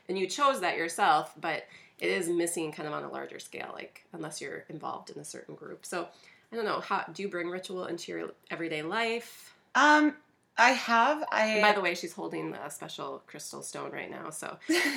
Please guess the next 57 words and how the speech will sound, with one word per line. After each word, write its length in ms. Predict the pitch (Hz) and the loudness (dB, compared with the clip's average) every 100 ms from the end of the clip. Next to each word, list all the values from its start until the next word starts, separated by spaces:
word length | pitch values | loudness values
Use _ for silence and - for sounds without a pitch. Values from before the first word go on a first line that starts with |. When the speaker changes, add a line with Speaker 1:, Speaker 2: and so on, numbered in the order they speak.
| 247 262 | 0 10
Speaker 1:
so 80 | |
I'm 240 | 208 214 214 | 12 12 10
kind 200 | - 240 | 8 8
of 60 | |
Speaker 2:
It's 60 | 208 | 8
Speaker 1:
like, 120 | 185 | 8
Speaker 2:
carnelian. 560 | 175 220 202 196 208 190 | 8 8 6 6 6 4
Speaker 1:
I'm, 60 | 190 | 2
I'm 120 | 202 | 4
like, 320 | 196 185 - | 4 4 0
"Mm, 520 | 240 247 254 247 247 - | -6 -4 -2 -2 -2 2
I'm, 120 | 220 359 262 | 4 4 4
I'm 40 | 277 | 2
gonna 120 | 302 | 6
ask 260 | - 180 | 8 8
her 80 | - | 4
about 220 | - 156 | 2 2
this." 180 | 131 131 | 0 -8
It's 140 | 175 - | -8 -6
carnelian? 640 | 190 180 165 170 202 262 | -2 0 0 -2 -4 -6
Speaker 2:
Yeah. 120 | - - | -8 -6
Speaker 1:
Okay. 160 | 185 - _ - | -6 -6 _ -14
Speaker 2:
Yeah. 140 | - - _ - - - _ _ _ - - | -14 -14 _ -20 -20 -20 _ _ _ -12 -8
Speaker 1:
Beautiful 200 | 196 226 | 8 8
Speaker 2:
And 80 | 247 | 10
just 180 | 277 - | 10 10
Speaker 1:
carnelian 440 | 190 175 160 160 | 6 6 4 2
stone. 180 | - 156 | 0 6
I'll 100 | 190 | 6
take 140 | 233 | 6
a 60 | 240 | 2
picture 260 | 233 - 175 | 0 -2 -4
of 80 | |
you 100 | 165 | -2
with 140 | 151 165 | -2 2
that 160 | 151 - | 0 0
and 80 | 143 | 6
Speaker 2:
And 140 | 240 277 | 10 10
Speaker 1:
post 0 | |
Speaker 2:
I 60 | |
Speaker 1:
it 20 | |
on 60 | 285 | 10
Speaker 2:
just, 140 | 302 302 | 8 6
Speaker 1:
the 100 | 262 | 6
Speaker 2:
I 60 | |
just 180 | 269 277 | 6 6
wanna 160 | 294 262 | 6 6
say 220 | 233 220 | 6 6
about 200 | 202 190 | 6 6
this, 220 | 185 185 - | 2 0 2
about 180 | 190 | 4
this 140 | 190 190 | 2 0
stone 240 | - 185 | 2 2
that 100 | 196 | 4
I'm 120 | 180 | 0
holding, 380 | 170 165 160 160 151 | 0 -2 0 -2 0
um, 480 | 180 170 160 165 | 2 4 2 -4